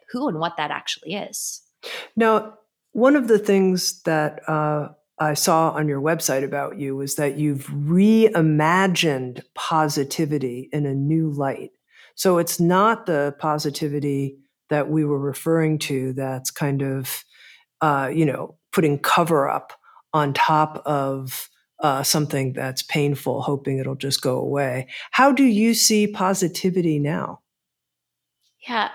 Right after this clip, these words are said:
Speaker 1: positivity, I think it's a lot more pragmatic than people give it credit for. I define positivity as being proactive, not reactive. And with that definition,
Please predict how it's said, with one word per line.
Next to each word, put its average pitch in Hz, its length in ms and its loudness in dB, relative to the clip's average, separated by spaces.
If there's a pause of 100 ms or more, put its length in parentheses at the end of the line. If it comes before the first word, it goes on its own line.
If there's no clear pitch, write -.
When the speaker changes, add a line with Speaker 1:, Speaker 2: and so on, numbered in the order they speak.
(180)
Speaker 1:
positivity, 330 920 -2
I - 680 -14
think 320 180 -8
it's 349 140 -10
a 311 40 -8
lot 247 220 -8
more 254 140 -4
pragmatic 196 880 -2 (260)
than 214 140 -4
people 208 260 -6
give 202 200 -8
it 190 100 -10
credit - 380 -8
for. 294 340 -8 (680)
I 240 100 4
define 294 400 0
positivity 220 800 -4
as 185 460 -2 (520)
being 233 540 2
proactive, 175 1120 -4 (680)
not 170 320 -2
reactive. - 760 -10 (840)
And 208 560 2
with 214 200 -6
that 190 280 0
definition, 202 1080 0